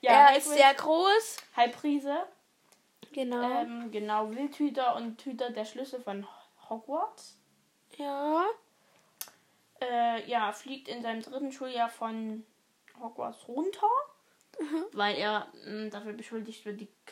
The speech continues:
Speaker 1: Kammer des Schreckens geöffnet zu haben. Ähm, genau.
Speaker 2: Ähm,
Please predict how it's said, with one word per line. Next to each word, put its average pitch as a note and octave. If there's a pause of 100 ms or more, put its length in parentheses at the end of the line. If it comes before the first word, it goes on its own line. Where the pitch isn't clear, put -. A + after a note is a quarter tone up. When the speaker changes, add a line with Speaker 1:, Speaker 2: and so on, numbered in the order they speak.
Speaker 1:
Kammer G#3
des G3
Schreckens A#3
geöffnet -
zu C#4+
haben. C#4+ (2000)
Ähm, A3
genau. G#3 (500)
Speaker 2:
Ähm, D4